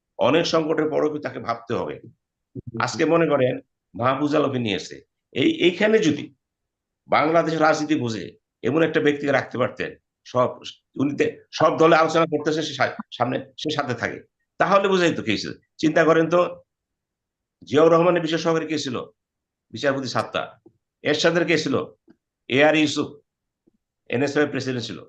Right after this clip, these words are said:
এগুলো বুঝতে হবে কিন্তু আপনাকে। এখন কে আসছে? আপনার সব কথা কিন্তু আ-, উড়াই দিলে চলবে না। আপনাকে বসতে হবে, সেই সহ-, সহকারী পদ বিরাট পদ কিন্তু। সমস্ত আলোচনা ডান সে বসে থাকে। কিন্তু তার সাথে যোগাযোগ নাই তো। কেউ তাকে চিনে না, জানে না, চিন্তা আছে।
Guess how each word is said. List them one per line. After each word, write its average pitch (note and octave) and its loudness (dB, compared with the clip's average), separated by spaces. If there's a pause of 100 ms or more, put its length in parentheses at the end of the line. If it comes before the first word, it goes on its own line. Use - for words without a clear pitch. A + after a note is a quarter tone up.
(220)
এগুলো A#2+ -6
বুঝতে D3+ 0
হবে D3 6
কিন্তু C#3+ 4
আপনাকে। F2 -4 (380)
এখন E3 0
কে E3 2
আসছে? - -4 (800)
আপনার C3+ -2
সব F3+ 0
কথা F#3+ 2
কিন্তু F#3 2
আ-, F#3 -2
উড়াই F3+ 4
দিলে F#3 2
চলবে C#3 2
না। F2+ 0 (380)
আপনাকে F3 -2
বসতে F3 0
হবে, F#3 0 (420)
সেই D#3+ -6
সহ-, D#3+ 0
সহকারী E3 0 (100)
পদ E3 -4
বিরাট D#3+ -2
পদ C#3 -6
কিন্তু। G#2+ -12 (320)
সমস্ত F#3 -2
আলোচনা D#3+ 2
ডান D3 4
সে C#3+ -2
বসে A2+ -4
থাকে। A2 -8 (420)
কিন্তু F3 4 (420)
তার D#3 -2
সাথে E3+ -4
যোগাযোগ F3+ 2
নাই D#3+ 2
তো। F2+ -12 (320)
কেউ E3 2
তাকে E3 0
চিনে F3+ 4
না, F3 4
জানে E3 2
না, D3+ -2
চিন্তা D3 -6
আছে। C#3+ -6